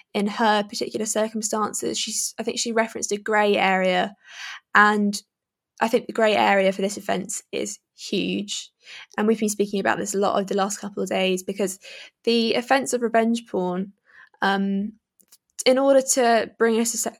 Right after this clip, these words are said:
a successful, um, prosecution, you have to prove an intent to distress behind the images, behind the sharing of the images,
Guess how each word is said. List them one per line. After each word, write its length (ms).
a 60
successful, 920
um, 360
prosecution, 880
you 140
have 160
to 80
prove 600
an 100
intent 440
to 60
distress 680
behind 380
the 60
images, 600
behind 300
the 60
sharing 340
of 80
the 80
images, 600